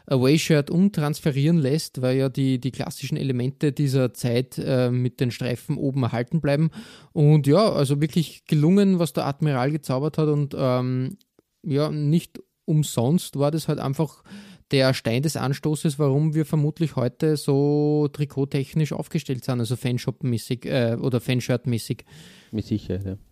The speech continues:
Speaker 1: Ja, äh, das war, war mein kurzer Ausflug, äh, ins Admiral, also Land sozusagen, äh, in dieses, ähm, in dieses, äh, in diese Epoche. Ähm, wir haben's schon mal an, an, äh, gesprochen, das Design, aber es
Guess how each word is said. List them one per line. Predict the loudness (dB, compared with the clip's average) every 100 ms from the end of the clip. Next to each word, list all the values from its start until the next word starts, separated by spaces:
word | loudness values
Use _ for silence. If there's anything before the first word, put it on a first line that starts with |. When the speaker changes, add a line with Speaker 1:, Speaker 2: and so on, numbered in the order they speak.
| _ _
Speaker 1:
Ja, | 2 4 2 0 0 0
äh, | -2
das | -4 -2
war, | 2 2 2 0
war | -2
mein | -2 0
kurzer | -2 -2 0
Ausflug, | 0 0 2 2 2
äh, | 0 2 0
ins | -2 -2
Admiral, | -4 -4 0 0 2 2 2 2
also | 2 2 4 2 0 0
Land | 0 2 0
sozusagen, | -2 -4 -2 0 0 0
äh, | -2 -4
in | -2 -2
dieses, | 0 2 2 0 -6 -6
ähm, | 0 2 2 0 -2 -2
in | -4
dieses, | -4 -2 0 0 -2 -8
äh, | -6 -4 -2 -2
in | -4
diese | -2 -2
Epoche. | -2 -2 -2 0 2 2
Ähm, | 0 0 0 0 -2
wir | 0
haben's | 0 0
schon | -2
mal | -2
an, | 0 0 0 -2
an, | -4 -4 -2 0 2 0 -2
äh, | -4 -4 -2 -4
gesprochen, | -4 -4 -4 -2 0 0 0
das | -4 -6 -12
Design, | -8 -8 -4 -2 -2 -2 -8 -20 -12
aber | 0 0
es | 0 -8